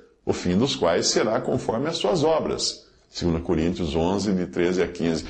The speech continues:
Ou você acha que Satanás ia mandar os seus agentes nesse mundo pra enganar as pessoas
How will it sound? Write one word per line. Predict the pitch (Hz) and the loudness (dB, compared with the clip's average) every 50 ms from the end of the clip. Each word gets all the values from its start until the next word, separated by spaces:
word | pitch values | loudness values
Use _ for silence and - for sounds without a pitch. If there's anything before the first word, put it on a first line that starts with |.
| - - - | -8 -2 0
Ou | - | 2
você | 240 226 - - 190 | 2 2 2 2 2
acha | 143 156 165 156 156 | 2 2 0 0 -4
que | 135 - 143 117 - - - - | -2 0 0 0 0 -4 -6 -2
Satanás | - 151 127 113 123 110 123 139 147 139 113 | 0 0 2 2 0 0 2 2 2 2 2
ia | 131 120 | 0 2
mandar | 120 117 104 101 98 127 | 2 2 2 2 2 2
os | 123 - | 2 2
seus | - 120 107 | 0 2 2
agentes | 110 92 76 - - 110 143 147 - - 98 95 | 2 2 0 2 2 2 2 2 0 0 0 0
nesse | 92 101 98 - - 82 | 2 2 0 0 0 2
mundo | 95 135 151 123 | 2 2 2 2
pra | - 117 | 2 2
enganar | 113 107 101 95 101 110 | 2 2 2 2 0 0
as | 107 | 0
pessoas | - 92 80 73 - 170 175 131 92 | 0 0 0 2 2 2 2 2 0